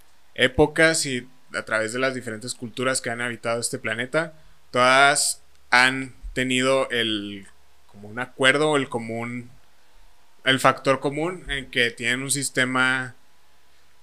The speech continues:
de creencias, un sistema en el cual, en el cual ellos han interpretado ciertas señales de, no sé, del mundo exterior o de algo supernatural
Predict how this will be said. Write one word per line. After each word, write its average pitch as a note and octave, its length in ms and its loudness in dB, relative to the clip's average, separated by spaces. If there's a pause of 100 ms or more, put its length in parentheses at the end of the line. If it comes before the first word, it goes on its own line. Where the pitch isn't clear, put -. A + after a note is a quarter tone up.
(160)
de B2 220 -2
creencias, C#3 640 2
un D3 120 -4
sistema D3 760 0 (360)
en A#2+ 120 -2
el A2+ 140 -4
cual, B2+ 340 0
en C#3 120 -2
el B2+ 180 0
cual C#3+ 380 2 (340)
ellos B2+ 300 0
han B2+ 120 2
interpretado B2 1160 2 (440)
ciertas B2 500 -2
señales C3 600 2
de, A2 600 2 (1120)
no A2+ 140 -12
sé, A#2 140 -2
del G#2 680 -2 (520)
mundo A2+ 320 -10
exterior B2 640 0
o D3+ 220 0
de A2 460 -2
algo A#2+ 400 -6
supernatural A#2 1120 -4